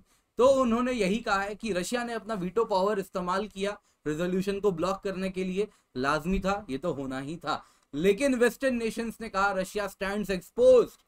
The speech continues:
Moscow stands isolated in the global world order।" आज दुनिया में मॉस्को अकेला खड़ा है, एक भी कंट्री उसके लिए वोट करने नहीं आए यूएनएससी में, ड्राफ्ट रेजोल्यूशन में।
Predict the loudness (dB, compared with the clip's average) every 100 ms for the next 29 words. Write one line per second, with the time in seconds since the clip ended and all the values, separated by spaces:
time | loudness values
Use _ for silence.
0 | _ _ -6 -2 -2 -2 -2 0 -2 -4
1 | -4 -6 -6 -2 0 0 2 0 0 -4
2 | -6 -2 0 2 0 0 0 0 2 0
3 | 0 -2 -4 _ -4 -2 -2 -4 -4 -4
4 | -4 -4 -6 -6 -4 -4 -4 -4 -4 -4
5 | -4 -2 -2 0 -2 -4 _ 0 4 4
6 | 0 -6 -6 -6 -8 -8 -6 -4 -6 -8
7 | -8 -6 -6 -4 -4 -6 -8 -8 -8 -8
8 | -8 -8 -8 -8 -8 -8 -8 -8 -8 -8
9 | -10 -12 -14 -12 -8 -6 -6 _ _ -6
10 | -4 -4 -6 -8 -6 -8 -8 -8 -8 -8